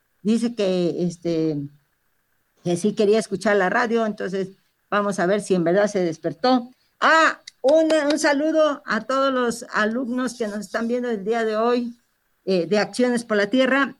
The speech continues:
y también a Cuetzalan. Allá estaremos el día primero de mayo, Dios mediante, y, este, la neblina y el agua nos, nos los permita. A ver si ya se quitó, porque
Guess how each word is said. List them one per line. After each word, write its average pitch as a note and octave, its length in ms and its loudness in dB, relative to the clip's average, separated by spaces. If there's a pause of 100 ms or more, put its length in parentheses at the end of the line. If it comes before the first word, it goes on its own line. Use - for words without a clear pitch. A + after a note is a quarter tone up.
(120)
y B3 140 2
también C4 1160 0
a G3 240 -2
Cuetzalan. B3+ 720 0 (260)
Allá G#3 220 0
estaremos B3 580 -2
el F#3+ 140 -2
día A#3+ 220 -2
primero A#3 500 0
de A#3+ 420 0
mayo, A#3+ 520 -2 (480)
Dios A3+ 380 -2
mediante, A#3+ 720 -2 (300)
y, B3+ 460 0 (560)
este, F3+ 540 -2
la G#3+ 160 4
neblina B3+ 600 2
y A#3 100 2
el G#3+ 160 2
agua B3 240 0
nos, G3+ 300 -6
nos F3+ 240 -2
los F3 160 -4
permita. F3+ 560 -6 (180)
A E3+ 140 -4
ver G#3+ 180 0
si A3 120 -8
ya G#3 140 2
se G#3+ 200 -2
quitó, F#3+ 260 -6
porque E3+ 380 -8